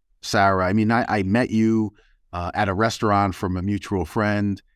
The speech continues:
and it was just a normal conversation. And then I got a phone call a few days after that about you looking for another job. And I couldn't wait to hire you.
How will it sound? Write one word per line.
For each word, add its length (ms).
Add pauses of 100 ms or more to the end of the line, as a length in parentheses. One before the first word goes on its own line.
(200)
and 400
it 60
was 180
just 240
a 60
normal 400
conversation. 800
And 180
then 220
I 100
got 280
a 120
phone 460
call 560
a 240
few 180
days 340
after 400
that 320 (140)
about 420
you 480 (440)
looking 320
for 180
another 340
job. 380 (280)
And 120
I 100
couldn't 240
wait 200
to 80
hire 260
you. 200